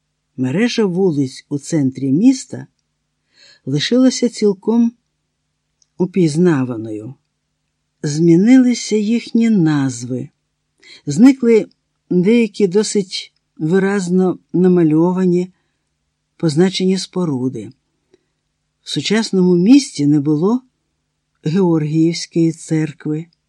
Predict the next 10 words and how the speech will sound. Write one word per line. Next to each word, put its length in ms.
Військово-Миколаївського 1900
собору, 800
інших 480
храмів. 680
Університет 760
носив 480
ім'я 440
святого 720
Володимира. 960
І 400